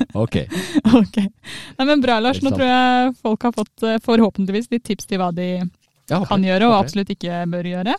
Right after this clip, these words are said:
Speaker 1: Ja.
Speaker 2: Eh, og så, ja, får vi si takk for nå. Håper dere sender inn hvis dere har noen problemer. Hvis dere har noen problemer i parforhold som dere vil at vi skal løse, så si fra. Selv om Lars er
Speaker 1: Ja.
Speaker 2: dårlig på parterapi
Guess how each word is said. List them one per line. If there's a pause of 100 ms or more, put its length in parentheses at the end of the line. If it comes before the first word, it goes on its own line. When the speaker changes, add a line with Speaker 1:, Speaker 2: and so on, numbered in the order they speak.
(140)
Speaker 1:
Ja. (920)
Speaker 2:
Eh,
og
så, (580)
ja, (680)
får
vi (340)
si
takk
for
nå. (100)
Håper
dere
sender
inn
hvis
dere
har
noen
problemer.
Hvis
dere
har
noen
problemer
i
parforhold
som
dere
vil
at
vi
skal (180)
løse,
så
si
fra. (380)
Selv
om
Lars
er
Speaker 1:
Ja.
Speaker 2:
dårlig
på
parterapi